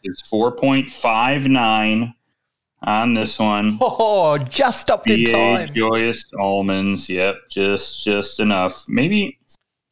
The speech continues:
Speaker 1: I, um, you know, I, I, I'll say this, Tony, and this is why I, this is, I see, this is the,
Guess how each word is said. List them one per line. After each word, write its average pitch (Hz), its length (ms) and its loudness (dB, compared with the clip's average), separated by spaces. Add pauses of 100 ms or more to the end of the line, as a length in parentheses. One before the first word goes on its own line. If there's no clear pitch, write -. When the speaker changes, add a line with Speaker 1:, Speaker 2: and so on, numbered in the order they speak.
(120)
Speaker 1:
I, 143 260 -2
um, 139 640 2 (1300)
you 139 140 2
know, 160 140 2
I, 160 340 -2
I, 135 160 0
I'll 139 200 0
say 190 300 0
this, 147 300 0
Tony, 107 540 0 (1000)
and 113 180 2
this 131 160 0
is 143 160 2
why 107 560 2 (200)
I, 104 160 0
this 110 300 0
is, 117 160 0
I 117 280 0
see, - 180 -4
this 131 240 0
is 95 180 0
the, 90 120 0